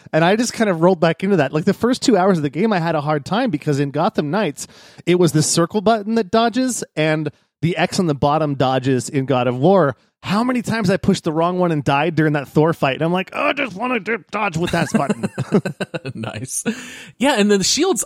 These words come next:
Speaker 2: add that extra complication with the mechanic where if you have, like, your Stonewall shield, you can only block so many times because your shield absorbs all the energy. And then you have to double tap L one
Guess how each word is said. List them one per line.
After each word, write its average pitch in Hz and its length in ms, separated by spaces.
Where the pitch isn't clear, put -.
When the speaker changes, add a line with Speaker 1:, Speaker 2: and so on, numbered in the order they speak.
Speaker 2:
add 220 240
that 156 180
extra 151 600
complication 160 1500
with 147 280
the 151 80
mechanic 147 520
where 139 120
if 131 100
you 131 200
have, 131 220
like, 127 180
your 113 100
Stonewall 170 500
shield, 120 480
you 165 80
can 208 140
only 269 200
block 135 340
so 131 240
many 123 220
times 120 500
because 131 240
your 120 80
shield 151 380
absorbs 123 480
all 107 100
the 110 180
energy. 131 480
And 127 180
then 262 140
you 175 80
have 143 120
to 139 80
double 135 280
tap 131 360
L 120 200
one 147 400